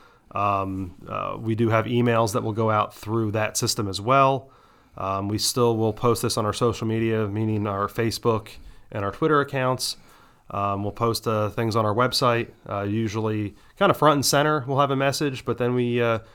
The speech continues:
we've been utilizing, we have a banner up top, so that's something to keep an eye on, um, that we'll throw out there for information. That'll just be on our district website. You may see other mentions of it on school websites, uh, but that'll be held at the,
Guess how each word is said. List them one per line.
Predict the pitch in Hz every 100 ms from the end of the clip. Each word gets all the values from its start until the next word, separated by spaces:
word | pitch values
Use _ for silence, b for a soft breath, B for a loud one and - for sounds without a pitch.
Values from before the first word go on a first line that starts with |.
| b
we've | 117
been | 139
utilizing, | 147 160 143 135 135 135
we | 123
have | 117
a | 104
banner | 87 120 131 127
up | 127
top, | - 135 131 131
so | - 117
that's | 120
something | 147 139
to | 127
keep | 131 120
an | 117
eye | 120 123
on, | 123 123 120 b b b b
um, | 101 104 107
that | 110
we'll | 107
throw | 127 113 110 110
out | 110 107
there | 117 107
for | 101 107 110
information. | 107 113 107 135
That'll | 160 127
just | 143 135
be | 147
on |
our | 113
district | 92 120 110 123 -
website. | 120 113 127 117 117
You | 127
may | 127 127
see | 113 - 123 113 104 b b b b -
other | 123 120 110
mentions | 113 120 131 117 -
of | 113 107
it | 107
on | - 98
school | - - 147 131
websites, | 135 123 131 131 127 - -
uh, | 104 101
but | 101 - 113
that'll | 110 104
be | 98 107 98
held | 110 107
at | 104 -
the, | 107 101 101